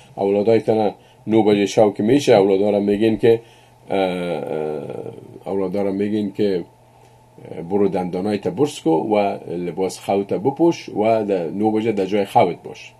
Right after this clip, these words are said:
یک، یک روش خانوادگی، یک خانواده است. یعنی یک پالیسی است.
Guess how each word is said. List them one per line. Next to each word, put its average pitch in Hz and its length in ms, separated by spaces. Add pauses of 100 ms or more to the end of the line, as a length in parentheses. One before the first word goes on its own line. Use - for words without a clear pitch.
(460)
یک، 135 180 (160)
یک 113 200
روش 123 340 (340)
خانوادگی، 104 640
یک 127 260
خانواده 110 500
است. - 280 (840)
یعنی 110 220
یک 120 120
پالیسی 104 500
است. - 260